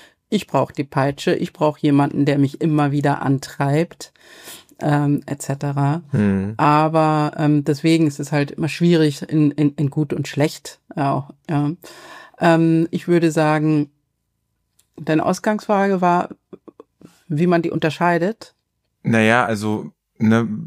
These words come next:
Speaker 2: würdest du sagen, woran liegt das, dass es irgendwie auch so viele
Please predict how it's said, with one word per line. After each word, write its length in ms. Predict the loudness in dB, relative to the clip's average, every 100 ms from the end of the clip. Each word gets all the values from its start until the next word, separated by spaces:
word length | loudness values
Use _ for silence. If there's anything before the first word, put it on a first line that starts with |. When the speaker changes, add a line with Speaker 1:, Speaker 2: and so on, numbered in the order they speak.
| -16 _ _ _ -20
Speaker 2:
würdest 520 | -14 -4 -2 -2 -2
du 40 |
sagen, 300 | 0 2 2
woran 220 | -2 0 0
liegt 300 | 0 0 0
das, 180 | 0
dass 180 | 0 -2
es 100 | -2
irgendwie 360 | -2 0 2 2
auch 100 | 0
so 140 | -2 -6
viele 580 | -2 0 2 2 0